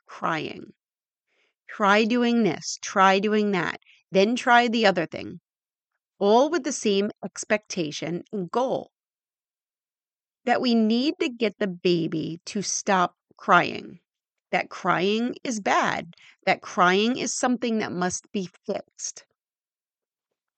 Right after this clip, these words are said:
But I want you to consider for just one moment that what if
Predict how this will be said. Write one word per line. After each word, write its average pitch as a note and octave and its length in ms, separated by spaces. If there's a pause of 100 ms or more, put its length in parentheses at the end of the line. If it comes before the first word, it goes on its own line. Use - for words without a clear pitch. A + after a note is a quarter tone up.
(160)
But A3+ 200
I A#3 100
want A#3 300
you G4 120
to G#4 100
consider G3 600
for F3 100
just A3+ 320
one F#3 380
moment E3+ 380 (560)
that A3+ 180
what A3+ 300
if - 380